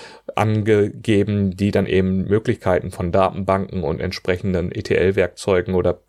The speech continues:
Verarbeitungsprozesse zur Verfügung stellen. Aber wir sind beide doch irgendwie Microsoft-minded und das ging dann ja auch weiter in die nächste Folge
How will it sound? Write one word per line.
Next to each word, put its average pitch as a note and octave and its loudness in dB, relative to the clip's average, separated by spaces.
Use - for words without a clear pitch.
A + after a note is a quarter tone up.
Verarbeitungsprozesse E2+ -2
zur - -16
Verfügung - -8
stellen. - -6
Aber C#3 4
wir A2+ 2
sind E3 0
beide E3 4
doch D3 2
irgendwie C#3+ -2
Microsoft-minded G2 0
und D3 2
das C#3 4
ging C#3 -2
dann C3 2
ja A2+ 6
auch - 0
weiter A2+ 4
in A2 2
die G#2+ 0
nächste A2 0
Folge C3 4